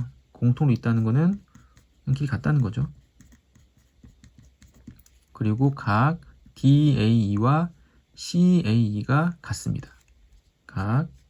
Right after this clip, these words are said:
디에이와 각 C, 씨에이가 같습니다.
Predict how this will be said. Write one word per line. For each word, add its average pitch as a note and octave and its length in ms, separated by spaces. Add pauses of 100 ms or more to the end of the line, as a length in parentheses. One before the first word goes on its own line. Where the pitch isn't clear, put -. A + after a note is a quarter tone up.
(1400)
디에이와 A2 760 (2000)
각 A#2+ 520
C, E3+ 560 (1400)
씨에이가 A#2+ 920
같습니다. - 520